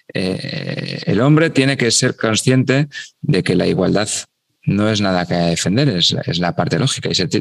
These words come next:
y se tiene que sentir, eh, cómodo en un, situaciones de igualdad, ¿vale? Sin embargo, pues, por ejemplo, yo veo muchas veces como noticia el, la escasa participación de las mujeres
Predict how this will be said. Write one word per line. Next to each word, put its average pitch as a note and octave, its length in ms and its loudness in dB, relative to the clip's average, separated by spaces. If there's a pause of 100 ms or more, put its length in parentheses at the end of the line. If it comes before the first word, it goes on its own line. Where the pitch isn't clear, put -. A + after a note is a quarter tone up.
y G#2 120 -4
se - 120 0
tiene - 160 0
que - 80 0
sentir, F3+ 420 0 (440)
eh, F2 600 -4 (240)
cómodo A2+ 600 -2 (200)
en F2+ 280 -4
un, F#2 160 -6
situaciones G2 500 0
de F2+ 120 0
igualdad, E2 420 -2 (580)
¿vale? G2+ 240 0
Sin B2 180 0
embargo, E3 520 2
pues, A2 100 -2
por F#2+ 140 -2
ejemplo, B2 240 2
yo C#3 160 4
veo D3 260 0 (240)
muchas A2 380 0
veces C3+ 260 2
como G2+ 220 0
noticia B2 580 0 (300)
el, G2 480 2
la G#2+ 160 2
escasa C#3+ 580 0
participación B2+ 960 0
de C3 80 2
las A2 160 -2
mujeres C#3 800 -2